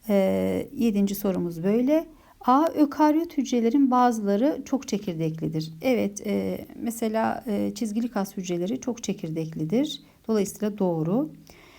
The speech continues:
Hücre çekirdeği için zarsızdır demiş. E,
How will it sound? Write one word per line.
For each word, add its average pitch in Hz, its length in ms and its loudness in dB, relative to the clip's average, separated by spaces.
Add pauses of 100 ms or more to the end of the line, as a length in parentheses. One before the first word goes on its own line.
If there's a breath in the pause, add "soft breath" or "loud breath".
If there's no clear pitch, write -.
(320 loud breath)
Hücre 269 280 4
çekirdeği 262 440 0
için 330 240 2
zarsızdır 233 1120 2
demiş. 196 540 0
E, 196 720 -2